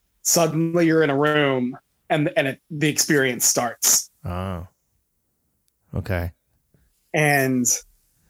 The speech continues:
Speaker 1: it's not like every other ride where there's, like, a pre-show and then you get on a, you, you know, board a car and then you do your little, the ride.
Speaker 2: Yeah.
Speaker 1: Like, there's several things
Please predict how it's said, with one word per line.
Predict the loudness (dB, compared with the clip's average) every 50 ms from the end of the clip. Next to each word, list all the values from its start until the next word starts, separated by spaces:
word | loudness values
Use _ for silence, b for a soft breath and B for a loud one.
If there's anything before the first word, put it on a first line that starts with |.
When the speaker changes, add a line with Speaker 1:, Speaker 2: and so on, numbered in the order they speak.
| _ _ _ _ _ _ _ _ _ _ _ _ _ _ _ _ _ _ _ _ _ _ _ _ -2
Speaker 1:
it's | 0 0 2 0 0
not | 2 2 2 2 0 0 0
like | 0 2 2
every | 2 2 2 2 2
other | 4 4 4 2 4
ride | 4 4 4 4 2 2 2
where | 2 2 2 2
there's, | 2 2 0 2 0
like, | -2 -2 -4
a | -6
pre-show | -2 0 0 0 2 2 2 2 0 0 -2 -4 -6 -8 -4
and | -4 -2 0
then | 0 0
you | 0
get | 0 0 0
on | 0 -2
a, | -2 -6 -8 _ _ _ -4
you, | -2 -2 -2 -2 -6 -14 _ -2
you | 0
know, | 0 2 0
board | 0 0 -2 0 0 0 0
a | -2
car | -2 0 0 2 4 4 4 2 2 2 0 -2 -4 -4 -4
and | -2 0
then | 2 2
you | 0 2
do | 2 2
your | 2 2 2
little, | 2 2 2 2 0 0 -2 -6 -12 _ _ _ _ _ _ _ _ _ _
the | -12 -12 -10 -8 -2 0 0 2
ride. | 2 2 2 4 2 2 2 0 -2 -4 -8 -10 _ -8 -4
Speaker 2:
Yeah. | -2 0 0 0 -2 -4 -4 -2 0
Speaker 1:
Like, | 0 0 0 0 0
there's | 2 2 4 2 2 0 0 0 2
several | 2 4 4 4 4 2 2 2 2 2 2 0
things | 0 0 2 2 2 2 2 0 0 0 0 0 0 0 -2